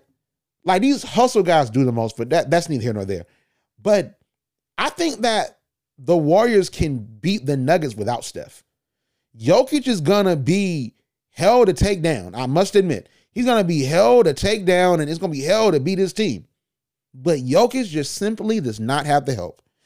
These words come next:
Now, if Jamal Murray and Michael Porter Junior, if they come back, okay, we'll reevaluate.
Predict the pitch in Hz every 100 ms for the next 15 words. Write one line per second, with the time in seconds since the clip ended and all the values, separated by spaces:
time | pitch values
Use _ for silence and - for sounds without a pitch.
0 | _ - 151 139 110 120 120 117 107 120
1 | 147 170 240 117 113 117 101 123 101 98
2 | 117 175 240 113 113 107 110 95 104 190
3 | - - 170 190 175 90 _ _ _ _
4 | _ 110 139 165 156 202 208 208 160 101
5 | 73